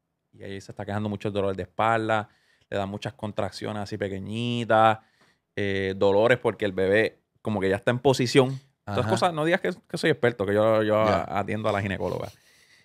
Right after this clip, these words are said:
Speaker 1: Y el bebé se acomodó, ya está en posición.
Speaker 2: Ready pa' salir.
Speaker 1: Y entonces parece que se incomoda porque las embarazadas se acuestan mucho de lado.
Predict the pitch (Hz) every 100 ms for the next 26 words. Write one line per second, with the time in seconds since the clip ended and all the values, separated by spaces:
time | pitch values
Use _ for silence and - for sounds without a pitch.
0 | - 123 123 113 113 139 151 131 110 117
1 | 110 131 143 139 127 123 160 156 156 180
2 | 151 156 156 143 117 127 117 104 92 -
3 | 120 110 123 131 139 - _ 123 110 117
4 | 165 127 127 120 107 101 - 113 107 117
5 | 117 147 123 104 95 104 101 101 101 92
6 | 113 123 113 98 - 113 123 - 95 101
7 | 98